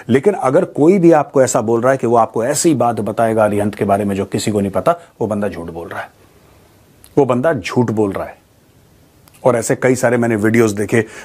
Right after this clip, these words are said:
जो पूरा अंदर की बात बताएंगे कि न्यूक्लियर सबमरीन किसी को नहीं पता, जो चला रहे हैं उनको पता है, जिसने बनाया उसको पता है।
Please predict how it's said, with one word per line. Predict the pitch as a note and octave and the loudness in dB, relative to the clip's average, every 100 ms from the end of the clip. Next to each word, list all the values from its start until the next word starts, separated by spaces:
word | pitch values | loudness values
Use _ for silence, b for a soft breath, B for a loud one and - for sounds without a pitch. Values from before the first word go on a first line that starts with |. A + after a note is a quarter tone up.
| B | B
जो | C#3+ | -2
पूरा | - G3 G3+ | 0 2 2
अंदर | D3+ E3+ F#3 E3+ | 2 2 2 2
की | - C3+ | 0 0
बात | C3+ B2+ | 0 0
बताएंगे | A2+ B2 B2 B2 | -2 0 0 2
कि | B2 A2+ | 2 4
न्यूक्लियर | C3 C3+ B2+ | 4 2 0
सबमरीन | A#2+ A2+ C3 C3 - - | 0 0 0 -2 -10 -6
किसी | F#3+ F#3 | -4 -2
को | D3 | 0
नहीं | C3 | -2
पता, | F#2 - - - _ b b b b - | -4 -10 -14 -20 _ b b b b -2
जो | |
चला | - B2+ C3+ | 2 2 4
रहे | D#3 | 4
हैं | C#3+ | 2
उनको | B2+ C#3+ | 2 0
पता | B2 D#3+ | 0 0
है, | D#3 | 0
जिसने | A#2+ C3 | 0 -2
बनाया | G#2+ G#2+ A2 G2 | -2 -2 -2 -4
उसको | - - | -8 -12
पता | G2+ - | -12 -14
है। | - | -16